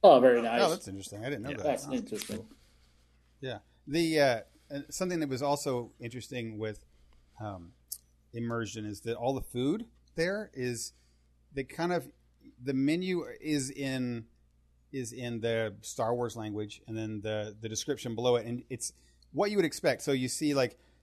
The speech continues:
Speaker 2: some weird Star Wars language, and then it says short ribs below it,
Speaker 3: Mm.
Speaker 2: or, and then another, another one says shrimp with,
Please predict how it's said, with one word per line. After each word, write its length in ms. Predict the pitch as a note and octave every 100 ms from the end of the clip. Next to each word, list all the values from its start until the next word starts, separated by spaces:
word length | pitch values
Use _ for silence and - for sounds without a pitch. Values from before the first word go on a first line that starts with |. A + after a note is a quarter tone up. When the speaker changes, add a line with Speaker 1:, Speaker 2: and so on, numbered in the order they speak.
| _ -
Speaker 2:
some 240 | - B2+
weird 320 | B2+ B2 A#2
Star 260 | - C3 B2
Wars 200 | A#2 G#2
language, 340 | A2+ A2+ A2+
and 80 | G#2
then 60 | A#2
it 80 |
says 200 | - A#2
short 360 | - - D3 A2+
ribs 360 | G#2 F#2 F2 -
below 300 | - E2+ A#1+
it, 160 | -
Speaker 3:
Mm. 280 | A#2 A2+ G#2
Speaker 2:
or, 280 | F#2+ A#2 A2+
and 160 | A2+ A#2
then 100 | A#2+
another, 180 | A#2+ B2
another 220 | A#2+ B2+
one 140 | A#2+ A#2
says 320 | B2+ A2+ -
shrimp 420 | - - C#3+ B2+
with, 300 | A#2+ A#2+ A2+